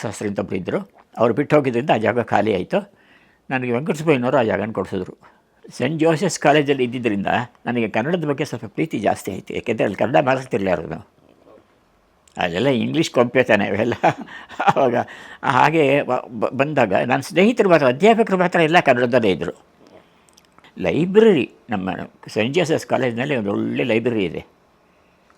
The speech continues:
ಅದು ಬಹುಶಃ ಇವರು ಟಿ ಎಸ್ ವೆಂಕಣ್ಣಯ್ಯ ಇದ್ರಂತೆ ಅಲ್ಲಿ,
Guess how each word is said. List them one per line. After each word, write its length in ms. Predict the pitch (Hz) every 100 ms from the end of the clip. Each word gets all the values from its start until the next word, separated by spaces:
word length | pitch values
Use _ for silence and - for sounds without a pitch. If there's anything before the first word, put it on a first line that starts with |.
| -
ಅದು 220 | 104 107
ಬಹುಶಃ 400 | 107 117 87 -
ಇವರು 480 | 98 110 120 95 - - - _ 139 117 -
ಟಿ 80 | 143
ಎಸ್ 140 | 131
ವೆಂಕಣ್ಣಯ್ಯ 540 | 120 120 147 120 82 - _ _ - - -
ಇದ್ರಂತೆ 440 | 123 113 127 104 85
ಅಲ್ಲಿ, 400 | 69 85 170